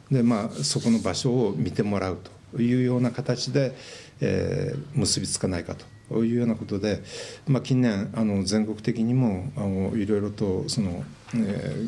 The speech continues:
ー、下水道の、お、事業を通して、えー、その観光を、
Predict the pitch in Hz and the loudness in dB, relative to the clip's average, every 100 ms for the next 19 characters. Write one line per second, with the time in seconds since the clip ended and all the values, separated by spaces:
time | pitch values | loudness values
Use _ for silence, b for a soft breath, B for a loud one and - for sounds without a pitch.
0 | - 143 107 - 113 98 101 98 104 110 | 0 2 2 2 0 2 2 2 4 2
1 | 92 95 107 98 95 95 104 101 98 92 | 0 -4 -2 0 -2 -2 2 4 4 2
2 | 95 104 98 - - 135 127 B B B | 0 0 0 0 0 0 0 B B B
3 | - 95 92 92 - 85 - 101 95 98 | -6 -4 -2 -2 -4 -4 0 -2 0 -2
4 | 92 107 95 | 2 2 0